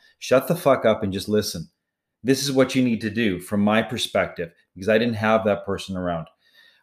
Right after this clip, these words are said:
All right. Um, here's what you need to do.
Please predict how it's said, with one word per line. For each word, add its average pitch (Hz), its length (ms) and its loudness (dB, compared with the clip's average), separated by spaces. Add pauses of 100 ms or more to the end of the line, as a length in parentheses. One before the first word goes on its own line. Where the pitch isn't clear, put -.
All 98 60 2
right. 113 180 4 (420)
Um, 95 400 2 (160)
here's 135 220 2
what 131 180 0
you 123 80 2
need 113 200 2
to 95 60 -10
do. 87 220 -4